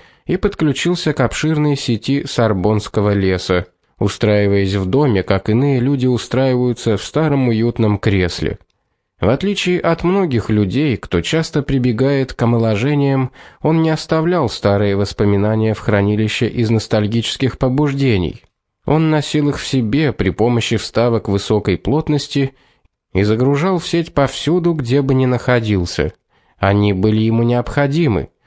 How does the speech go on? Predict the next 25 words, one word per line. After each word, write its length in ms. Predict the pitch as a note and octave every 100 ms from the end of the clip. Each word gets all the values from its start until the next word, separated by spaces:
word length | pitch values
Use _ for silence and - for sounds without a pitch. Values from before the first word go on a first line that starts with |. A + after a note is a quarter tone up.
| _ _ _
Чтобы 340 | - - F3 E3
заключать 520 | D#3 D#3+ D3+ E3 D3
сделки, 540 | A#2 C3 E3+ B2+ -
обеспечивающие 1080 | F2 E2+ F#2 - B2+ B2 A#2 A2+ G2+ - G#2+
семье 420 | - G2+ F#2 A2+
прекрасное 720 | - G#2 - G#2 G2+ G#2+ F#2+
будущее, 680 | F2 E2+ E2+ G2 - A#2+ B2+ - - _ -
он 220 | G#2 G#2
должен 440 | D3 C#3+ D3+ C#3
был 120 | C#3 C3+
знать 340 | G#2+ C3 C#3
о 100 | C#3
прошлых 520 | B2+ C#3 C3+ C#3 A#2+
делах 520 | A2+ C3+ D#3 C3 F2+ -
и 220 | - F#2
их 140 | G2 -
мотивировках, 1000 | G#2 - A2+ C#3+ D#3+ G2+ - - - _ _ _ -
если 400 | F3 E3 D3+ C#3
имелись 460 | C#3 D3 B2 -
какие-то 520 | - G#2+ - A#2 A#2 A2
проблемы. 680 | - C3 A#2+ F#2+ D#2+ B1+ - _ _ _ _ _ _ _ _ _
Другие, 540 | - F2 B2 D3 G#3 C#3+
как 260 | G#2+ G2
его 240 | G2+ F#2 F#2
дочь, 460 | F2 E2+ - -